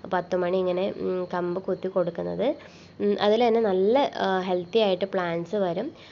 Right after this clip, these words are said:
പിന്നെ നമ്മൾ, ആ, പ്രൂണും കൂടി ചെയ്ത് കൊടുക്കണം. ഇടയ്ക്കിടയ്ക്ക് ഒരുപാട്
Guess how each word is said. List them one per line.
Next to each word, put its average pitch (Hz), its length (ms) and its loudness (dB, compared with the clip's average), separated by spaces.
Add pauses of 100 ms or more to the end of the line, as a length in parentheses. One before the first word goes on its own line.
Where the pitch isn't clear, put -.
(160)
പിന്നെ 208 360 2 (100)
നമ്മൾ, 208 400 0 (100)
ആ, 208 280 4
പ്രൂണും 196 440 2
കൂടി 196 180 2
ചെയ്ത് 196 320 2
കൊടുക്കണം. 185 580 0
ഇടയ്ക്കിടയ്ക്ക് 185 760 -2
ഒരുപാട് 190 800 0